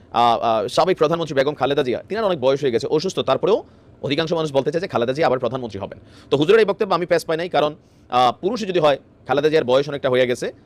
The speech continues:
তো সেখানে তারেক রহমানই দলের হাল ধরবেন, এটাই বাস্তবতা। আবার কেউ কেউ বলছেন যে জামাতের আমিরকে ইঙ্গিত দিচ্ছেন। দেখেন, আমির হামজা হুজুরও সবাই অনেকে বলে জামাতের প্রোডাক্ট, এগুলো কিন্তু নানান আছে। মানে আমাদের হুজুরদের মধ্যে একটা মেন্টালিটি সবারই যে এই লাইনটা পুরোটাই মনে হয় জামাতের দখলে। না, এখানে অনেক লাইন আছে, কওমি, দাখিল, তারপর আলিয়া,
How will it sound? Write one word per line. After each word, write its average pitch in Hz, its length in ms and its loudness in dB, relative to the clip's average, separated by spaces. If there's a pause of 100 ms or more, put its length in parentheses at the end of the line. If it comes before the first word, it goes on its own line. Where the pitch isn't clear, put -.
(180)
তো 139 80 -2
সেখানে 135 240 -4
তারেক 127 260 0
রহমানই 139 200 -2
দলের 127 180 2
হাল 123 160 0
ধরবেন, 131 300 -2
এটাই 135 160 -2
বাস্তবতা। 156 460 0 (280)
আবার 131 220 2
কেউ 135 120 -2
কেউ 156 100 -2
বলছেন 147 180 -2
যে 143 60 -8
জামাতের 123 280 -2
আমিরকে 139 260 -4
ইঙ্গিত 151 160 -2
দিচ্ছেন। 131 200 -6
দেখেন, 156 220 -2 (280)
আমির 147 200 2
হামজা 165 180 2
হুজুরও 160 340 0
সবাই 139 200 2
অনেকে 147 220 -2
বলে 151 120 4
জামাতের 123 280 2
প্রোডাক্ট, 104 300 -4 (100)
এগুলো 165 180 0
কিন্তু 185 120 -6
নানান 147 180 2
আছে। - 160 -2
মানে 120 100 -4
আমাদের 160 220 2 (260)
হুজুরদের 202 320 2
মধ্যে 165 180 0
একটা - 160 -2
মেন্টালিটি 143 320 -2
সবারই 139 300 0 (280)
যে - 100 -6
এই 196 120 6
লাইনটা 175 300 2
পুরোটাই 160 260 -2
মনে 175 80 -6
হয় 151 80 -6
জামাতের 120 280 -2
দখলে। 107 220 -4
না, 113 220 -2
এখানে 175 200 -6
অনেক 233 260 0
লাইন 127 240 2
আছে, - 220 -6 (420)
কওমি, 135 380 2
দাখিল, 120 440 -2
তারপর 120 240 -2
আলিয়া, 123 440 2